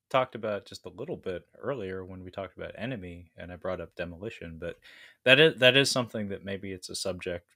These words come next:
a kind of complicated, very ultra specific subject for a episode of Tales from the Shelf.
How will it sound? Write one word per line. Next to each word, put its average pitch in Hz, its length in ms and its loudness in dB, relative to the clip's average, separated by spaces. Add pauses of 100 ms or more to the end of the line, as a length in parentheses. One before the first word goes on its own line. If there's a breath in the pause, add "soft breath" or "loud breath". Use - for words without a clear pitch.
a 101 140 0 (200)
kind 113 200 0
of - 160 -8
complicated, 92 680 -2
very 90 340 -2
ultra 92 280 -8
specific - 760 -8
subject 85 480 -8
for 82 240 -12
a 80 180 -8
episode 85 500 -8
of 87 200 -12
Tales 85 440 4
from 85 200 -6
the 85 80 -2
Shelf. - 580 0